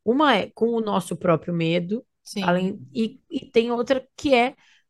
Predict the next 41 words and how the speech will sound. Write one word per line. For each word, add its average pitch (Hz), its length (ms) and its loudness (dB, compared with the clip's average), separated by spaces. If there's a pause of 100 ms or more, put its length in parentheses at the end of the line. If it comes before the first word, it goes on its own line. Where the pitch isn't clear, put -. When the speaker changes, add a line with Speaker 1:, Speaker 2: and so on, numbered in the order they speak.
(260)
Speaker 1:
com 277 200 6
as 311 120 4
crianças, 233 680 2
que - 160 -4
são, 302 480 0 (520)
é, 196 440 -2
o 226 80 0
foco 226 460 6
dessa 165 240 6
história 151 360 2
toda, 151 300 -2
na 147 100 -2
verdade, 139 540 -4
né? 180 220 -2
Assim, 190 420 -2
a - 20 -2
Speaker 2:
Sim. - 20 -2
Speaker 1:
gente 180 320 -4
deixa, 208 300 4 (600)
é, 190 260 -4
eu 254 480 0 (380)
sou 214 180 -2
super 254 340 0
contra, 208 400 0
inclusive 180 360 0
eu, 190 160 4
eu 180 120 0
bato 170 320 2
muito 185 200 -4
nessa 180 220 0
tecla, 170 400 2
eu 156 40 2
falei 165 280 4
isso 175 180 -2
pra 165 180 2
Ju 147 140 -2
e 160 40 -4
pra 160 140 -6
Camila 160 460 -2
no 160 100 0
grupo, 170 440 0